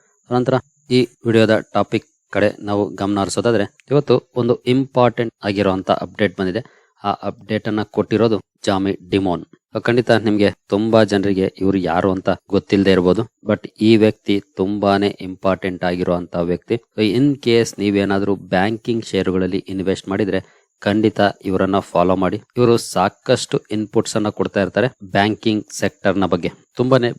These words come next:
ಬೆನಿಫಿಷಿಯಲ್ ಆಗಿರುವಂತ ಇನ್‌ಪುಟ್ಸ್ ಆಗಿರ್ತವೆ ಬ್ಯಾಂಕಿಂಗ್ ಸೆಕ್ಟರ್ ನ ಬಗ್ಗೆ ಇವರು ಕೊಡುವಂತವು. So, ನೀವು ಯಾವುದೇ ಬ್ಯಾಂಕ್ ಅಲ್ಲಿ ಇನ್ವೆಸ್ಟ್ ಮಾಡಿರಿ, ಎಚ್ ಡಿ ಎಫ್ ಸಿ ಬ್ಯಾಂಕ್ ಅಲ್ಲಿ ಇನ್ವೆಸ್ಟ್ ಮಾಡಿರಿ, ಐ ಸಿ ಐ ಸಿ ಐ ಅಲ್ಲಾಗ್ಲಿ, ಎಸ್ ಬ್ಯಾಂಕ್ ಅಲ್ಲಾಗ್ಲಿ, ಫೆಡರಲ್ ಬ್ಯಾಂಕ್ ಅಲ್ಲಾಗ್ಲಿ, ನೀವು ಯಾವುದೇ ಬ್ಯಾಂಕ್ ಅಲ್ಲಿ ಇನ್ವೆಸ್ಟ್ ಮಾಡಿರಿ, ಈ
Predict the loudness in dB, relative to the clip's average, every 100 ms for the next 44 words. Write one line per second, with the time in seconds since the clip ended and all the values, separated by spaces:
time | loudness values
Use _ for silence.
0 | -6 -2 0 0 2 0 2 0 2 2
1 | 2 0 0 -4 -4 -6 -4 -6 -2 -4
2 | -4 -2 0 0 -6 _ _ -4 -2 -2
3 | -4 -4 -4 -2 0 0 0 -2 -2 -4
4 | -2 0 0 0 -4 -6 _ -2 2 2
5 | 4 4 4 4 4 2 0 -2 0 -2
6 | -2 -2 -2 -2 -4 -4 -4 -4 -4 -4
7 | -2 -4 -2 -4 -4 -4 0 0 -2 -2
8 | -4 -2 -4 -2 -4 -2 -2 -2 -6 -6
9 | -4 -4 -4 -2 -4 -4 -4 0 0 0
10 | -2 -2 -2 -2 -4 -2 -2 0 2 2
11 | 2 2 0 0 -4 -6 -4 -2 0 -2
12 | -4 -6 -4 -4 -2 2 2